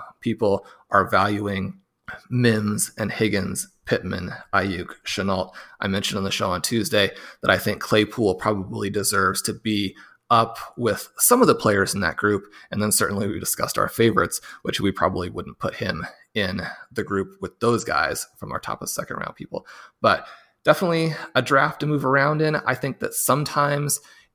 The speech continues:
it is difficult in drafts like this because people do think the board is flat. At the same time, it's very justified to have individual favorites, to have a Lamb, to have a Jeudy, someone you definitely want to get up for.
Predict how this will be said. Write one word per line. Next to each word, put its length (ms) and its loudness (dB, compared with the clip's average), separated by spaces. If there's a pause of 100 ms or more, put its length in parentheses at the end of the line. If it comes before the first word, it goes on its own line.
(340)
it 280 2 (280)
is 180 0
difficult 600 0 (380)
in 120 0
drafts 280 2
like 180 0
this 280 0 (140)
because 400 0
people 260 -4
do 160 0
think 320 -4 (140)
the 120 2
board 240 2
is 140 -2
flat. 340 2 (280)
At 100 0
the 80 -2
same 240 0
time, 380 2
it's 320 -6
very 280 2
justified 640 0
to 60 -4
have 320 -2
individual 500 -2
favorites, 480 0 (360)
to 60 -4
have 220 4
a 60 2
Lamb, 320 2
to 80 0
have 240 0
a 80 -2
Jeudy, 280 2
someone 300 -2
you 140 -4
definitely 500 -2
want 280 -2
to 60 -10
get 120 -2
up 180 2
for. 240 2